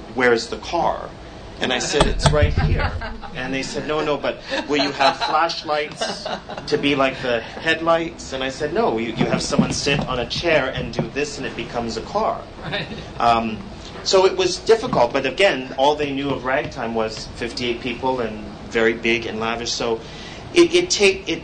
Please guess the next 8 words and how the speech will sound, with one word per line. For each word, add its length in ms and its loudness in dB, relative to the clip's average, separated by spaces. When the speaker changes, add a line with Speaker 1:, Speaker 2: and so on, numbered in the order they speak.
Speaker 1:
it, 180 -4
in, 260 0
in 200 2
any 220 2
kind 280 2
of 320 -4
revision, 680 0
and, 240 -2